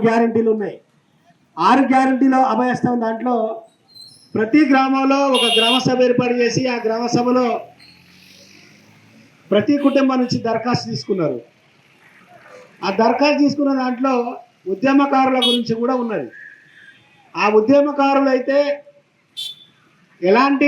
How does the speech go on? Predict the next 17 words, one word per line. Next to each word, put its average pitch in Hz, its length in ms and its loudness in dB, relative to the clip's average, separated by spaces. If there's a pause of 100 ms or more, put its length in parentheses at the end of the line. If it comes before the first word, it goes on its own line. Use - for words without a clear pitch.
ఉద్యమాలు 262 480 2
పాల్గొన్నారు, 254 580 0 (260)
వారికి 254 380 -2 (280)
ఎఫ్ఐఆర్ 262 380 0
అయిందా, 247 340 -2 (1000)
లేకపోతే 254 540 2 (160)
జైలు 226 280 2
శిక్ష 254 180 2
అనుభవించిందా, 254 680 0 (840)
బైండ్ 220 380 4
ఓవర్ 269 200 2
అయిందా, 254 320 0 (1160)
వివిధ 277 280 2 (120)
అంశాలు 269 340 0
కూడా 254 240 -2
అందులో 254 260 -2 (360)
పొందుపరుచున్నాయి. 220 720 -2